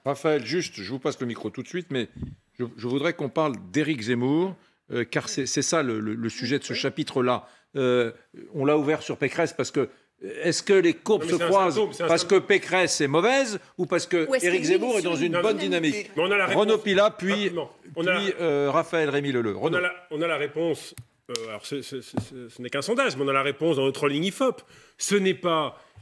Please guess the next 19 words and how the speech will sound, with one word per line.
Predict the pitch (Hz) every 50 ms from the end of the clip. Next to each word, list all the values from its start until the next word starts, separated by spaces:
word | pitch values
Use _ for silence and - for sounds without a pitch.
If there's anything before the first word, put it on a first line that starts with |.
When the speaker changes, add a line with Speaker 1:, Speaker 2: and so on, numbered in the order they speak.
| _ -
Speaker 2:
euh, | 135 120 120 113 110 110 110
c'est | - - 185
pas | - 202 175
Éric | 160 143 156 139
Zemmour | 131 165 165 170 170 - -
qui | - 143 127
continue | - 165 165 - 160 156 170 170 147
à | 123
surgir | - - - - 226 165 143 139 170 214 202
dans | 160 147
une | 123 131 147 135
dynamique | 135 156 156 156 143 143 139 131 117
de | 156 208
dingue. | 196 - - 302 254 170 131 120
Regardez, | 117 135 143 151 160 147
c'est | - 135
pas | - 135 127
une | 131 135
fusée. | - - 233 254 277 302 302 294 247